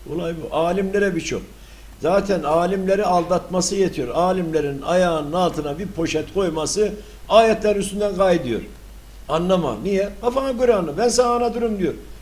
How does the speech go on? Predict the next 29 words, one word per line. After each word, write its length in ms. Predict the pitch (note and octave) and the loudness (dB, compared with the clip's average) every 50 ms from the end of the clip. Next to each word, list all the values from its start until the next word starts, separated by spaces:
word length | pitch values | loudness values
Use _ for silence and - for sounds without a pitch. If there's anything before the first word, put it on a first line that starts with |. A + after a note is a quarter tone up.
| - - | -10 -2
Orada 280 | - G#3 A#3+ A3+ A#3+ A3+ | 2 2 4 6 6 4
söylenen 480 | A3+ - G#3+ A3 G#3+ G3+ G3 F#3 E3 - - | 4 4 2 2 0 0 -2 -2 -4 -4 -4
çabuk 340 | - F3+ - A#3+ A#3+ A#3 B3 | -4 -4 -4 -2 0 2 4
oku, 320 | A#3+ F#3 F#3 F#3 B2+ - | 4 4 4 0 -2 0
çok 200 | - G#3 A#3 - | 0 0 0 2
sevap 380 | - B3 A#3 A#3 A#3 A#3 A#3 G3+ | 2 2 4 4 4 2 0 -2
kazan. 280 | A3 G3 F3+ F3+ D3 - - - - - - - - - - - - - - - - - - - - - - - - - | -2 0 0 -2 -4 -6 -10 -16 -20 -20 -20 -20 -20 -20 -20 -20 -18 -18 -18 -18 -18 -18 -18 -18 -18 -18 -18 -16 -10 -6
Yalnız 360 | B2 C#3+ E3+ G3 G3+ G3 G3 - | -4 -2 -2 -2 -2 -4 -4 -2
anlama, 480 | E3 F3 F3+ F#3+ F#3+ F#3 F3 C3 - | 0 0 0 2 0 0 0 0 -2
ayağın 360 | - C#3 E3 F3+ F3+ F3 E3+ | 0 0 0 2 2 0 0
altına 300 | E3+ E3 D#3 D#3 D#3 C#3 | 0 0 -2 0 -2 -2
poşet 400 | - - D#3+ D#3 - E3 D3+ - | -2 -2 -2 -2 -2 -2 -4 -2
koydum 280 | - C3 A#2+ A2 G#2+ G2 G2 F#2 | -2 -2 -2 -2 -4 -4 -6 -6
diyor. 120 | F2 - - - - - - - - - - - - - - - - - - - - - - - - - - - - - - - - | -8 -8 -10 -12 -16 -18 -18 -18 -18 -18 -18 -18 -20 -20 -20 -18 -18 -18 -20 -20 -20 -20 -20 -20 -20 -20 -20 -20 -20 -20 -18 -8 -2
Ayetlerin 380 | C#3+ D#3 E3 D#3+ D#3+ E3 E3 E3 | 0 2 2 2 0 -2 -2 -2
üstüne 220 | D3 C3 F3 F#3 | -2 -4 -4 -4
poşet 440 | - - F3 E3 D#3+ F3 E3 - - | -4 -2 -4 -4 -2 -4 -6 -6 -6
koydum. 300 | B2+ A2+ G2+ F2 E2 E2 - - | -6 -6 -6 -6 -8 -12 -6 0
Kay 300 | - A3 B3+ C4+ C#4 C4+ | 4 6 6 6 6 2
üstünden, 440 | A#3 - - F#3+ F3 D#3 C#3 A#2+ G2+ | -2 -4 -2 -2 -2 -2 -2 -2 -2
çabuk 340 | - - F3+ A3+ A#3+ F#3 - | -2 -2 -2 -2 -2 -4 -2
çabuk 340 | - E3 D3 A2+ F#2+ - - | -2 -2 -2 -4 -4 -2 0
bak. 140 | F3 G3+ G3 - - - - - - - - - - - - - - - - - - - | 0 0 0 -2 -12 -18 -18 -18 -16 -16 -16 -16 -16 -16 -16 -16 -16 -18 -18 -18 -16 0
Çok 240 | - - A#3 A#3 - | 8 10 10 10 10
sözün 320 | - A3+ A3+ G#3 F#3 F#3+ | 8 6 6 6 6 2
olsun, 360 | F3+ E3+ D3+ B2 - C#3+ A2+ - | 2 2 2 0 0 -6 -8 -2
çok 260 | - - A#3+ A#3+ A#3+ - | 4 4 4 4 4 2
kitabın 320 | - G#3+ G#3+ G3+ G#3 G#3+ | -2 -2 -2 0 0 -2
olsun. 300 | G#3+ G3 G3+ - B2 | -2 -2 -2 -4 -8